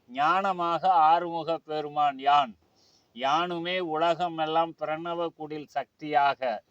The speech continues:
உய்வு கொண்டு கலியுகத்தின் இடரையே வெல்ல, தயவாக தருமமாக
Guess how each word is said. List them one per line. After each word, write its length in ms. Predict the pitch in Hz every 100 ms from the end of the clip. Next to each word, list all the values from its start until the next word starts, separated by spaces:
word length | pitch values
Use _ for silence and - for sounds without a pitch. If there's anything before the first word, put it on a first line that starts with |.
| _ _ _ _ -
உய்வு 420 | 139 185 202 202 175
கொண்டு 340 | 170 165 170 175
கலியுகத்தின் 880 | 160 160 180 180 170 165 - 170 156
இடரையே 640 | 139 143 165 165 156 170 165
வெல்ல, 280 | 147 143 151 135 113 _ _ _ _ _ _
தயவாக 800 | 117 143 175 185 180 180 156 180 156
தருமமாக 880 | 151 156 170 175 170 160 156 160